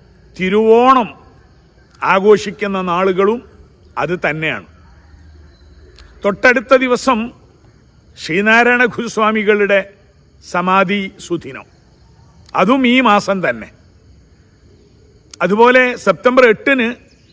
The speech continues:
വിശുദ്ധ മേരി, പരിശുദ്ധ മറിയം അലൈഹസ്സലാം, അവരുടെ ജന്മ ഓർമ്മകൾ ക്രൈസ്തവ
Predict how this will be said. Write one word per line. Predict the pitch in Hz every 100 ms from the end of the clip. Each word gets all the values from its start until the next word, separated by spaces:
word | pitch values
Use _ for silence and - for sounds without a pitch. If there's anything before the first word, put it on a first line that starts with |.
| _ _ _ _ _ _ _ 151
വിശുദ്ധ | 156 226 175 233 233 - - 185
മേരി, | 196 220 233 196 - _ _ _ _ _ _ _ _ _ _ -
പരിശുദ്ധ | 151 185 - 226 180 214 190
മറിയം | 190 208 226 160 - _ _ _ _ _ _ _ - 143
അലൈഹസ്സലാം, | 202 220 214 - 180 175 135 - _ - _ _ _ _ _ _ - - 180
അവരുടെ | 208 254 269 254 220 - _ _ _ _ _
ജന്മ | 131 104 180 214 247 226
ഓർമ്മകൾ | 208 214 214 214 214 233 - - - _ _ _ _ -
ക്രൈസ്തവ | 180 208 - - 269